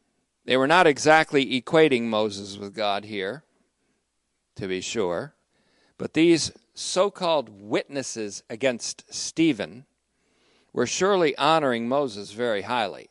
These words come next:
Moses and God, blaspheming Moses and God. Moses was put on a pretty high level, maybe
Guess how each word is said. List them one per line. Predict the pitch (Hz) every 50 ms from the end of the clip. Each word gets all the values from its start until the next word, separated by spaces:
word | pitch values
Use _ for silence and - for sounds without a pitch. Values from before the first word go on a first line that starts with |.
| _ _
Moses | - 123 151 170 175 147 139 143 123 123
and | 135 123 123
God, | 120 135 135 120 101 82 65 - _ _ _ _ _ _ _ _ _ -
blaspheming | 123 139 160 175 180 - - - 156 143 131 123 120 113 113 113 110 _ _ _ _ _ _ _
Moses | - 117 127 147 151 160 151 131 147 139 127 - - -
and | 120 117 113 117
God. | 113 135 147 143 104 73 - - _ _ _ _ _ _ _ _ _ _ _ _ _ _ -
Moses | - 120 139 143 123 120 110 92 107
was | 113 107 -
put | - 123 120
on | 120 113 107 104
a | 101
pretty | _ - 120 113 110 104 101 95 92 _ _ _ _ _ _ _ _ _
high | - 113 113 107 107 101 98 98 - _
level, | - 107 117 123 120 90 73 - _ _ _ _ _ _ _ _ _ _ _ _ _ _ _ _ _ _ _ _ _ _ _ _ -
maybe | - 131 139 143 123 110